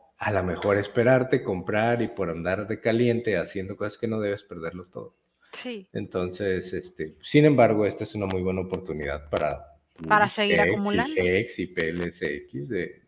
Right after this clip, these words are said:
Speaker 1: de poder, si, si cuando sacrificaste, que hasta te crucificaste, a lo mejor ahorita, pues,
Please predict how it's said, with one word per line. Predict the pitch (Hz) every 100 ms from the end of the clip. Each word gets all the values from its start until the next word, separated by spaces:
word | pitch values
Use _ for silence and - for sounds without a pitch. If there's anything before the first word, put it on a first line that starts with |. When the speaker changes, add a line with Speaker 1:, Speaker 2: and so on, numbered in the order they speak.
| -
Speaker 1:
de | 80
poder, | - 85 85 - -
si, | 90 71 73 - _
si | - 90 85 82
cuando | - 92 87 87 - -
sacrificaste, | - 90 92 90 90 107 104 - 78 -
que | 82
hasta | - - -
te | 87
crucificaste, | - 80 85 - 82 - 98 - - 82 - - - - -
a | 95
lo | 92
mejor | 87 - 107 107
ahorita, | 104 101 - 104 92 80 78 -
pues, | 90 92 -